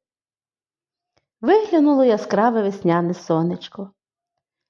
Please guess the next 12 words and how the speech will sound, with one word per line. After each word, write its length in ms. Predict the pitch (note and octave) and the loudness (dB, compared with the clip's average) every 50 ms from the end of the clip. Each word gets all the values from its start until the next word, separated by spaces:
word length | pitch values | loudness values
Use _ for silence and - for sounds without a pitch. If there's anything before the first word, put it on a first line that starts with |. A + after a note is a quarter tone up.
| _ _ _ | _ _ _
Сніг 300 | - C#4 C#4+ C#4 C#4 D4+ | 2 2 2 4 4 4
і 80 | D4+ | 4
лід 480 | C#4 C#4+ D#4 F#4+ G4+ - - - _ _ | 4 4 2 2 0 -4 -12 -16 _ _
перетворилися 920 | - A3 A3 A3+ A3+ - A#3 A3+ A#3 C#4+ F4+ F#4+ F4+ D#4+ - - C4+ C4 | 0 0 0 0 0 0 2 2 2 2 2 0 -2 -2 -2 -2 -2 0
на 160 | G#3 E3+ E3 | 0 -2 -2
танучі 580 | D#3+ - F3+ F3+ B3+ D4 C#4 C#4 C4 C4+ - A3+ | -2 0 0 0 0 0 -2 -4 -4 -4 -6 -6
струмочки. 840 | A3+ - - G3 F#3+ E3+ D#3+ D#3+ E3 F3 E3+ - - - D#3+ E3+ - - _ _ _ _ _ _ _ _ _ _ _ _ _ _ _ _ _ _ _ _ _ _ _ _ _ _ | -6 -4 -2 -2 0 0 2 0 0 -2 -4 -10 -10 -8 -8 -8 -8 -12 _ _ _ _ _ _ _ _ _ _ _ _ _ _ _ _ _ _ _ _ _ _ _ _ _ _
Прокинулися 760 | - B3 C4+ C4+ - F#4 A4+ A4+ G4+ E4+ D#4 D#4 - - C4 | -6 -6 -6 0 2 2 2 4 2 2 2 0 0 0 -2
після 360 | A#3+ - C#4 C4+ - C4+ C4+ | 0 0 -4 -2 2 2 2
зимової 520 | C4 A#3 C4+ C4 C#4 D#4 D#4 C4+ C#4 C#4 C4 | 2 4 2 4 4 4 2 2 0 -2 -2
сплячки 560 | C4+ - - C4+ C#4+ D#4 D4+ D#4 - - G3+ | -6 -4 -2 0 0 0 -2 -4 -4 -2 -2
жабки, 840 | E3 D#3+ E3 E3+ A3 C4+ C#4+ C#4+ C#4 - - - A3+ A3 G#3+ A3 | -2 0 2 2 2 2 0 -2 -6 -12 -6 -4 -4 -4 -4 -6